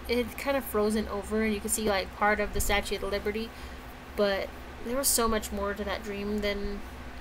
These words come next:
than what, than just a flood, because the flood wasn't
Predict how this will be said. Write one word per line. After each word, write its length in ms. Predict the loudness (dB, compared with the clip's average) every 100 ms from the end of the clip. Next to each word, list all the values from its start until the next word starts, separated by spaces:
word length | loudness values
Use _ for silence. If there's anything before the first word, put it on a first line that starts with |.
| -8 -8 -10 -10 -10 -4
than 240 | -2 0
what, 180 | 2 0 0 -8 -10 -10 -10 -10 -10 -10 -10 -8 -8 -8 -8 -8 -4
than 140 | -2
just 180 | 0 0
a 60 | 0
flood, 340 | 0 0 0
because 300 | -2 -2 -2
the 120 | -2
flood 320 | -2 0 0 2
wasn't 360 | 0 0 -2